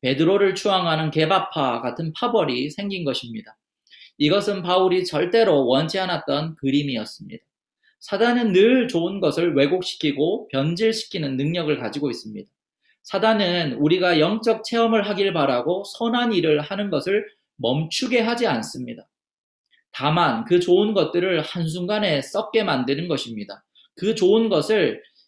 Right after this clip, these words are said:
잘못 사용되게 만들고 오해하도록 만드는 것입니다. 교회를 부-, 부흥하도록 내버려 둡니다. 사람들이 많이 모이게 합니다.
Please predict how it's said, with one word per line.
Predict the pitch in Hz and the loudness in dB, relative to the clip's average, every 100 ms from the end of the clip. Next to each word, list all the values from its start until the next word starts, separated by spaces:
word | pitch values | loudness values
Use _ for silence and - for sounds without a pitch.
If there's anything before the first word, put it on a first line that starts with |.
| _ | _
잘못 | - 123 143 160 233 233 | -12 0 2 4 4 2
사용되게 | - 214 214 220 196 175 | 0 2 2 4 2 2
만들고 | 170 135 135 139 135 185 220 - | 0 0 0 -2 0 0 0 0
오해하도록 | 135 160 196 208 202 185 139 123 127 - - | 2 4 4 2 0 -2 -2 -2 -2 -4 -10
만드는 | 98 98 117 139 175 | -12 -6 -2 -2 -2
것입니다. | 147 110 104 95 _ _ _ _ _ _ _ _ _ _ | -6 -8 -14 -18 _ _ _ _ _ _ _ _ _ _
교회를 | 196 240 254 233 | 6 6 8 6
부-, | 226 202 190 | 4 -2 -4
부흥하도록 | 180 214 254 233 165 156 185 - 120 | 0 2 4 2 2 2 2 -2 0
내버려 | 123 151 180 160 | 2 4 2 0
둡니다. | 120 113 107 101 _ _ _ | -2 -6 -8 -14 _ _ _
사람들이 | - 196 196 190 175 175 | -6 0 0 2 4 4
많이 | 160 120 165 233 | 4 2 2 4
모이게 | 220 190 185 | 4 4 4
합니다. | 190 135 117 107 - | 2 0 -2 -4 -8